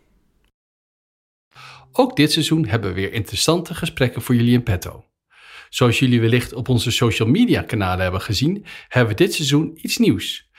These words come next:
namelijk gesproken columns van onze vaste columnisten. Hun columns zijn vanaf september hier te horen. Hou onze social media kanalen in de gaten voor meer details.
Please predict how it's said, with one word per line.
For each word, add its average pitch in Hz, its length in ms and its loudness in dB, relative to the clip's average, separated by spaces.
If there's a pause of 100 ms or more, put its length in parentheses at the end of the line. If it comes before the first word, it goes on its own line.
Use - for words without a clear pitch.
(160)
namelijk 156 520 0
gesproken 208 600 0
columns 127 380 -2
van 110 100 -2
onze 92 220 -4
vaste - 360 -2
columnisten. 170 680 -2 (480)
Hun 240 220 4
columns 185 360 0
zijn 107 180 0
vanaf 104 260 -4
september 190 580 -2
hier 170 260 0
te 202 80 0
horen. - 460 -2 (380)
Hou 208 340 2
onze 180 220 -2
social 107 360 0
media 170 300 2
kanalen 139 440 0
in 104 60 -8
de 95 100 -10
gaten 135 400 -2
voor 76 200 -12
meer 98 180 -2
details. 123 540 -2